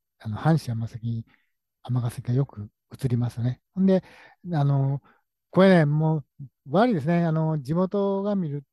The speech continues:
地元人間が見ると、あの、映画の話も追っかけながら、どこで撮ったんやろっていうのがすごく、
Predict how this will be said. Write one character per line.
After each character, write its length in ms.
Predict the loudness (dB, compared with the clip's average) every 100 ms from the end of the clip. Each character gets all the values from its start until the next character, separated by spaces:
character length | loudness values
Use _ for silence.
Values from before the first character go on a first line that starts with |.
| _ -12
地 80 |
元 220 | -8 -8 -2
人 180 | 2 4
間 140 | 2 0
が 80 |
見 60 | -4
る 40 |
と、 180 | -8 -10 -14 -20 -18 -2
あ 100 | 2
の、 140 | 2 4
映 180 | 4
画 140 | 6 4
の 100 | 6
話 260 | 4 0
も 140 | -4 -4
追 20 |
っ 60 | -6
か 140 | -6
け 100 | -4
な 120 | -4
が 100 | -4
ら、 180 | -4 -8 _ _ _ _ _ -6
ど 160 | -2 2
こ 120 | 2
で 80 | 2
撮 140 | 0
っ 40 |
た 140 | 0 0
ん 40 |
や 60 | 2
ろ 120 | 0
っ 20 |
て 140 | -2 -4
い 20 |
う 40 |
の 80 | -4
が 140 | -6
す 100 | -4 -4
ご 100 | -4
く、 200 | -6